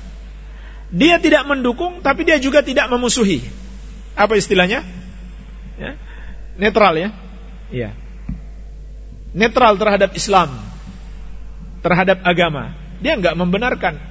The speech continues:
dia juga nggak memusuhi. Dia tidak loyal, tidak juga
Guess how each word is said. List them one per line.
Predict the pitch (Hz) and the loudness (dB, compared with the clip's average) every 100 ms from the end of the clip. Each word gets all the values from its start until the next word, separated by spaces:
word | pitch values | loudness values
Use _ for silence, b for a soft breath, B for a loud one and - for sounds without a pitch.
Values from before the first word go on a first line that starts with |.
| - | -2
dia | 175 | 0
juga | 180 170 | 2 2
nggak | 185 175 | 2 0
memusuhi. | 208 240 302 262 175 - - - - - - - - - - - - - - - - - | 0 0 2 2 0 -6 -14 -14 -14 -16 -14 -14 -14 -14 -14 -14 -14 -14 -14 -14 -16 -12
Dia | 170 202 240 233 | 0 4 6 4
tidak | - 202 196 190 - | 0 4 4 2 0
loyal, | 170 220 240 277 294 294 - - | 6 8 8 4 2 -6 -10 -2
tidak | 202 190 | 0 2
juga | 180 190 208 254 | 2 4 4 4